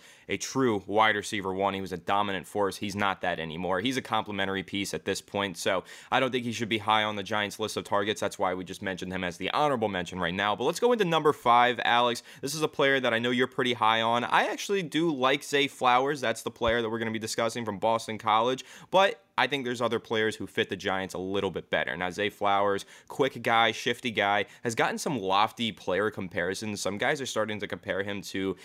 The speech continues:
Antonio Brown in terms of his playing style. Not necessarily his level of talent, because, I mean, A B was one of the best wide receivers in the N F L for years and years.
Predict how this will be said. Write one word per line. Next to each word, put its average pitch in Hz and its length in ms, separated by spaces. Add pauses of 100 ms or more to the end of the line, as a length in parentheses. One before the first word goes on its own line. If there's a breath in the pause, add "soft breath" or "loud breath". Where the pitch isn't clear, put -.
(120)
Antonio 110 480
Brown 90 420
in 85 80
terms 95 240
of 80 60
his 82 100
playing 82 360
style. 85 260
Not 127 160
necessarily 120 520
his 98 140
level 95 240
of 82 80
talent, 78 340
because, 82 280 (260 loud breath)
I 98 60
mean, 90 180
A 110 140
B 104 200
was 92 140
one 92 140
of 92 80
the 87 40
best 92 280
wide 85 180
receivers 87 340
in 82 80
the 85 80
N 82 120
F 80 160
L 82 180
for 85 320
years 95 380
and 82 120
years. 90 360